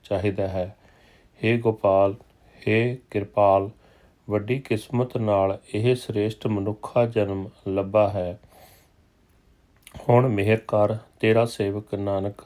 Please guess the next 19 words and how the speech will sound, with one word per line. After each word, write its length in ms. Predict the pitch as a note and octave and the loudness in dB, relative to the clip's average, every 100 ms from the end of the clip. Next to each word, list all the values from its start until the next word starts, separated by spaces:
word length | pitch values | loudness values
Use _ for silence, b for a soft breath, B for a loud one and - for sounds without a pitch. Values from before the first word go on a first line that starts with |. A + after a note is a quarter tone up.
| _ | _
ਸਾਧ 380 | - - G#2 A2 | -20 0 2 2
ਸੰਗਤ 500 | - G#2 G#2+ A2 A2+ | -2 -6 -4 -4 -4
ਵਿੱਚ 340 | G#2 G2 - | -6 -8 -8
ਰਹਿ 280 | G2 G2+ A2 | -4 -2 -2
ਕੇ 300 | G#2+ G2 G#2 _ b b b b _ | -2 -6 -6 _ b b b b _
ਤੇਰੇ 420 | - G#2 G2+ G2+ - - | -2 0 0 -4 -10 -14
ਗੁਣ 280 | G2 G#2+ G2+ | -2 0 0
ਗਾਉਂਦਾ 400 | F#2+ F#2+ F#2 G2+ | -2 -2 -2 0
ਰਹੇ, 340 | G2+ G2+ A2+ B2+ _ b b b | 0 0 -4 -6 _ b b b
ਤੇਰਾ 280 | - G#2 A2 | -2 2 2
ਨਾਮ 320 | G#2+ F#2+ G2 | 2 0 -4
ਸਦਾ 420 | G2 - F#2 F#2+ A2 _ | -6 -6 -2 -4 -4 _
ਸਿਮਰਦਾ 520 | - G2 G2 F#2+ G2 | -8 -4 -4 -2 -2
ਰਹੇ। 320 | F2+ F2+ F2 - b b b b b - | 0 -4 -8 -10 b b b b b -2
ਵਾਹਿਗੁਰੂ 440 | G2+ A2 A#2 G#2+ | 0 0 -2 -6
ਜੀ 140 | A2 G#2 | -6 -4
ਕਾ 200 | - G2 | 0 0
ਖਾਲਸਾ, 540 | - F#2+ F#2 - G2 | 2 -2 0 0 2
ਵਾਹਿਗੁਰੂ 480 | F#2+ F#2+ G2+ G2 | 4 2 2 -2